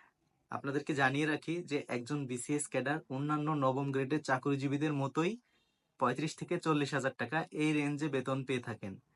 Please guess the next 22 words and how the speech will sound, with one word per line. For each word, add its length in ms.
বেতনের 580
হিসাবে 440
বর্তমান 540
যুগের 240
সাথে 360
তাল 260
মিলিয়ে 300
চলতে 360
গেলে 300
এটা, 160
এটিকে 520
আসলে 340
কমই 380
বলা 300
যায়। 300
আর 340
মূল 340
কথা 300
হচ্ছে 480
একজন 460
বিসিএস 440
ক্যাডারকে 800